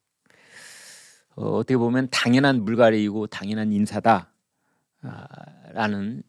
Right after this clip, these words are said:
생각 여러분 아마 가지시게 될 텐데, 이번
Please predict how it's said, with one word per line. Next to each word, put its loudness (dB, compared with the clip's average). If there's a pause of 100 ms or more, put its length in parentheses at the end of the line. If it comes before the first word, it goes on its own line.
(120)
생각 -4
여러분 -2
아마 -12
가지시게 -8
될 -8
텐데, -14 (460)
이번 4